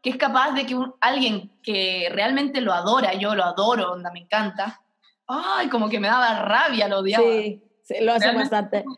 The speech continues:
Speaker 2: lo hace bastante bien. ¿Tienes alguna referencia de, de comediantes mexicanos o, o todavía estás un poquito más al-, alejada de, de,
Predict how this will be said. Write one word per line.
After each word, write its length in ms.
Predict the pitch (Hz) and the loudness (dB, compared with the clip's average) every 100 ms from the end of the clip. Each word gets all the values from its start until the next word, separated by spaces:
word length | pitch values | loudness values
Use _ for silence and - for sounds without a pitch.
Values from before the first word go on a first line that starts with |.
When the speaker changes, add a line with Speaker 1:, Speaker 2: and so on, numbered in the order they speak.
| 226 - _ _ - | -18 -20 _ _ -2
Speaker 2:
lo 120 | 220 | 0
hace 120 | 226 | 2
bastante 320 | 240 240 220 | 0 0 0
bien. 140 | 226 214 | 0 2
¿Tienes 260 | 294 339 359 | 2 4 2
alguna 280 | 302 285 | 2 2
referencia 560 | 302 311 240 226 226 277 | 2 0 -2 -2 0 0
de, 200 | 247 208 | 0 0
de 160 | 202 208 | -2 -2
comediantes 480 | 220 214 220 220 262 | 0 0 0 0 0
mexicanos 640 | 233 - 220 214 233 233 | -2 -2 0 0 0 -2
o, 220 | - 175 - _ _ - | -2 -2 -8 _ _ 0
o 220 | 214 214 | 2 4
todavía 260 | 226 233 240 | 4 4 2
estás 220 | 247 240 | 2 2
un 80 | 254 | 2
poquito 280 | 247 254 247 | 2 2 2
más 260 | 247 240 | 2 2
al-, 240 | 254 233 220 | 0 0 0
alejada 480 | 214 208 208 214 220 | 0 -2 -2 0 0
de, 200 | 208 - | -2 -4
de, 400 | 196 190 180 175 | -4 -4 -4 -8